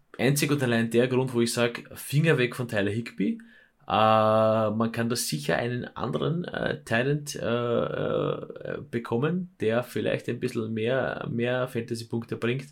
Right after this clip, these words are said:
Aber Tyler Higbee, also, das müsste schon eine, ein, ein, ein ganz,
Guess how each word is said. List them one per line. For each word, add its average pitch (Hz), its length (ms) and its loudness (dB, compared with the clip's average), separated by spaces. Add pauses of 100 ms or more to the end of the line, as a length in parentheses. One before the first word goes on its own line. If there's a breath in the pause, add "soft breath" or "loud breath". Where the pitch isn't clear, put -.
(640 loud breath)
Aber 101 400 2
Tyler 113 280 2
Higbee, 120 360 2
also, 113 440 2 (600)
das 117 160 0
müsste 135 260 2
schon 123 260 2
eine, 113 220 2
ein, 113 200 -2
ein, - 220 -6
ein 110 180 -4
ganz, 98 520 -2